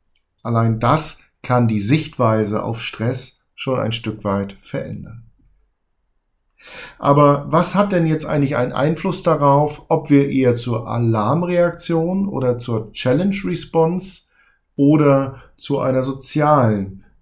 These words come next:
ähm, Stressreaktion neigen? Naja, zunächst einmal der Stressauslöser, der Stressor.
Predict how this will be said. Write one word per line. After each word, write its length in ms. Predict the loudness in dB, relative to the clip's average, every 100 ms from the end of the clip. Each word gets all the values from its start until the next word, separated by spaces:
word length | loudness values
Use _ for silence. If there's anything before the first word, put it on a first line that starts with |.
| -10
ähm, 240 | -6 -6
Stressreaktion 1120 | -6 -6 -8 -8 -10 -10 -12 -12 -10 -10 -10 -8
neigen? 580 | -6 -6 -10 -12 -16 -2
Naja, 280 | 2 2 2
zunächst 320 | 0 0 0
einmal 580 | 0 2 2 2 0 -6 -18 _ -6
der 120 | -4
Stressauslöser, 1080 | -2 -2 -4 -2 0 0 0 0 0 0 -2
der 120 | -4
Stressor. 680 | -4 -2 -2 -4 -12 -16